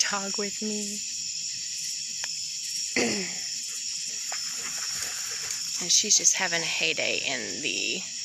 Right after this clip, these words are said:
moonlight. <laughs> So if you have animals, prepare.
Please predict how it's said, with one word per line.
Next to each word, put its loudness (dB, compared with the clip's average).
moonlight. 2
<laughs> 2
So 6
if -2
you -2
have 4
animals, 2
prepare. 8